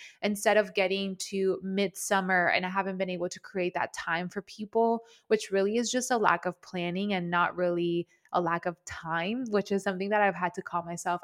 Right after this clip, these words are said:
out on before. So what are those things that are important to you? Consolidate it to a few things, put it on the calendar, reevaluate every week what that looks like,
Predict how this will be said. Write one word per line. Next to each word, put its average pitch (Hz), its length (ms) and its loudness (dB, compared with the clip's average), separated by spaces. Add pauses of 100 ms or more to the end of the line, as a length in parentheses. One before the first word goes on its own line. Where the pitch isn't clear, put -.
out 175 200 2
on 170 200 -4
before. 160 560 -2
So 214 340 6 (260)
what 240 120 8
are 269 100 10
those 311 200 4
things 294 220 2
that 277 180 6
are 226 120 10
important 190 540 0
to 202 100 -6
you? 190 380 2 (220)
Consolidate 214 680 6
it 226 140 2
to 233 160 0
a 226 60 2
few 208 260 0
things, 180 640 -4 (320)
put 208 160 4
it 214 100 4
on 240 200 2
the 262 60 2
calendar, 190 840 8
reevaluate 233 640 4
every 226 280 0
week 233 220 -2
what 214 140 -4
that 220 220 2
looks 185 360 0
like, 180 420 4